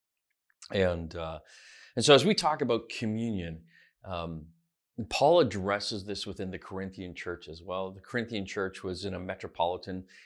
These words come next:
area. This is in, in Greece. And they were known for being a, a young, struggling church. Um, and they struggled with all kinds of things. But one of the things they struggled with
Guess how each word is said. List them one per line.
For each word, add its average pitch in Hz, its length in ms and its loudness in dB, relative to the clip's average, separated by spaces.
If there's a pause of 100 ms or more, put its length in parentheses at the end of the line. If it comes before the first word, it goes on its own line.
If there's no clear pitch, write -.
(120)
area. 95 460 2
This 85 240 -8
is 82 220 -6 (320)
in, 92 160 -12
in 85 140 -10
Greece. 95 640 0 (1120)
And 113 120 6
they 123 60 6
were 127 100 4
known 127 380 2
for 151 140 -4
being 110 300 -4
a, 90 140 -4 (320)
a 90 80 -4
young, 95 380 -2
struggling 95 720 -4 (320)
church. - 500 -8 (720)
Um, 90 260 -16 (920)
and 147 100 -4
they 160 60 -4
struggled 175 300 2
with 131 80 0
all 120 160 2
kinds 92 400 -10
of 85 100 -12
things. 85 320 -8
But 98 220 0 (400)
one 127 280 6
of 165 100 8
the 147 80 6
things 113 360 0
they 101 300 0
struggled 95 800 0
with 90 460 0